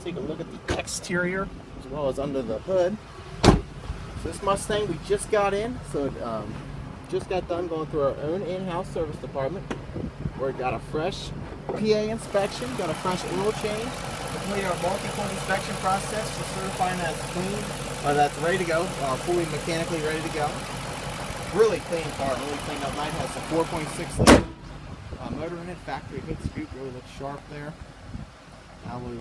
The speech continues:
wheels, obviously. Paint's in excellent condition, free of any major scratches, dents, or dings.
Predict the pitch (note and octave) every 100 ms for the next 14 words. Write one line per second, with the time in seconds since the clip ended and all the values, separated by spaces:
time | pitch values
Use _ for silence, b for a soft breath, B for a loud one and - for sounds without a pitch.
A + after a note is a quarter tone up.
0 | A#2+ B2 A#2 A#2 A#2 A#2 - A#2+ - -
1 | - - - - - - - - - -
2 | - C#3+ C3 - A2 A#2+ - C3 A2+ A#2+
3 | B2 C3+ - C#3+ C#3 - - - - -
4 | - C#3 B2+ B2+ B2+ B2 B2+ B2 - -
5 | C3+ - - - C#3 B2+ G#2 B2+ G3+ A3+
6 | B3